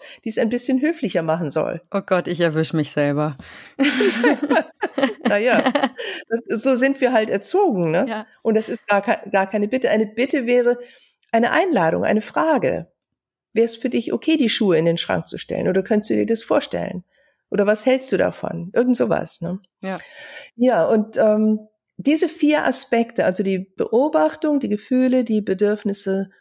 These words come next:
Speaker 1: und die Bitte, das sind Aspekte, die in jeder Form der Kommunikation eine Rolle spielen, die man da, wenn man darauf seine Aufmerksamkeit richtet, dann hat man eine Chance, wirklich auf Augenhöhe miteinander zu kommunizieren, ne? Und fällt nicht in, äh,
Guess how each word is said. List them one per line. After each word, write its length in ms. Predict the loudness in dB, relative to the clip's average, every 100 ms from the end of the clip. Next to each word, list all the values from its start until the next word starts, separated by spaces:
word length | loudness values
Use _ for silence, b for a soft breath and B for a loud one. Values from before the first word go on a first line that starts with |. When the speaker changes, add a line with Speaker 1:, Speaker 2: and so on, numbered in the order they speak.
| b _
Speaker 1:
und 180 | -4
die 60 | -4
Bitte, 600 | -2 -2 0 0 0 -4 _ _ _ _ _ _ -2
das 280 | 0 2 0
sind 160 | -2
Aspekte, 480 | -2 -2 -2 -2 -4
die 160 | -2 0
in 160 | 0
jeder 340 | 2 2 4 2
Form 300 | 0 0 2
der 120 | 0
Kommunikation 800 | 0 0 0 0 -4 0 0 2
eine 200 | 0 0
Rolle 220 | 0 -2
spielen, 300 | -2 0 2
die 80 | 2
man 200 | 0 2
da, 220 | 2 0 B B B B B
wenn 100 | 0
man 160 | 2 2
darauf 460 | 2 2 2 0
seine 340 | 0 0 2 0
Aufmerksamkeit 840 | 0 0 -2 0 -2 -2 -6 -4
richtet, 500 | -6 -6 -8 -8 -10 _ _ _ _ _
dann 220 | 0 0
hat 180 | 0 0
man 100 | 2
eine 100 | 2
Chance, 580 | 0 0 2 2 0 -2
wirklich 300 | -2 -2 -2
auf 220 | -2 0
Augenhöhe 500 | 0 2 2 2 2
miteinander 460 | 2 -2 -2 -2 -4
zu 140 | -6
kommunizieren, 800 | -4 -4 -4 -6 -8 -8 -8 -12 _ _ -2
ne? 220 | 2 2
Und 140 | 0
fällt 420 | 0 2 2 2 2
nicht 240 | 0 0
in, 300 | 0 2 4
äh, 540 | 4 4 4 4 0